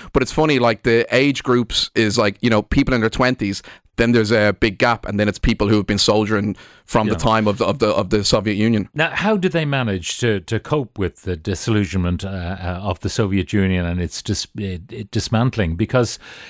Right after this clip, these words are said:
Speaker 2: um, you know, in classic Russian style, uh, they airbrushed Trotsky out of a famous picture,
Speaker 1: Mm-hmm.
Speaker 2: uh, because he was no longer a persona grata.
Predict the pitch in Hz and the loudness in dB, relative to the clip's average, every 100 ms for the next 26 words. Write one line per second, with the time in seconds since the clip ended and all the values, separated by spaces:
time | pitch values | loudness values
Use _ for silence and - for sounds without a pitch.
0 | - - 127 120 113 143 127 113 123 123 | -20 -10 -6 -6 -4 0 2 2 0 0
1 | 120 117 117 117 113 127 - 139 143 131 | 2 2 2 2 0 -4 -4 -2 -2 -2
2 | 113 - 98 101 135 - 123 - - 113 | -6 -8 -10 0 0 0 -2 -2 0 0
3 | 87 104 120 - - - 107 95 110 104 | 2 0 -4 -8 -20 -14 -8 -4 0 0
4 | 95 87 - 120 107 107 - - - - | -2 -6 -2 0 2 -2 -2 -10 -8 -2
5 | 131 - - 95 87 90 85 - 101 87 | -2 -2 0 0 0 -2 -4 -2 -2 -2
6 | - 117 - - 117 120 - - - 101 | -4 -2 0 2 2 0 -10 -20 -14 -10
7 | 90 101 95 107 98 87 98 101 104 92 | -6 -4 -4 -4 -4 0 0 0 0 -2
8 | 90 95 - 107 95 87 95 98 107 107 | -4 -6 -4 -2 0 -2 -4 -2 2 2
9 | 92 95 | 2 -4